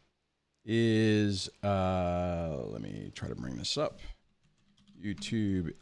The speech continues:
Heir of Justice.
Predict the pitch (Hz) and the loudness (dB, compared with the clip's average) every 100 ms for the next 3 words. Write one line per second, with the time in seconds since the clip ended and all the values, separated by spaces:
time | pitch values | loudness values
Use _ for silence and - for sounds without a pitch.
0 | - 64 64 58 52 55 57 50 50 - | -14 -6 -4 -2 -4 -6 -6 -8 -10 -12
1 | - 53 50 - - - - - - 143 | -8 -8 -8 -8 -10 -10 -12 -14 -10 -6
2 | 143 - - - - - - | -4 -4 -8 -8 -6 -8 -10